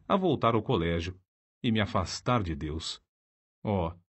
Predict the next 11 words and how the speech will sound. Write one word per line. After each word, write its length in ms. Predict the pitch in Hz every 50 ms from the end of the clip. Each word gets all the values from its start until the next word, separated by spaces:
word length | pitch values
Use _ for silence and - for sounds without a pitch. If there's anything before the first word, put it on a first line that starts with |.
| _ _ _
uma 220 | - 143 123 95 92
hora 280 | 101 110 113 104 95
com 220 | 90 - 101 87 82
Deus 300 | 82 107 110 107 95 98
excede 520 | 95 92 - - - 117 110 98 95 110
infinitamente 760 | 143 160 151 - 143 139 127 131 120 107 113 131 135 - 135 - - - _
todos 360 | _ 151 151 160 151 139 123 135
os 120 | 135 -
prazeres 600 | - - 120 104 87 78 82 120 135 127 123 107
do 120 | 104 117
mundo." 400 | 104 87 92 101 101 98 - 78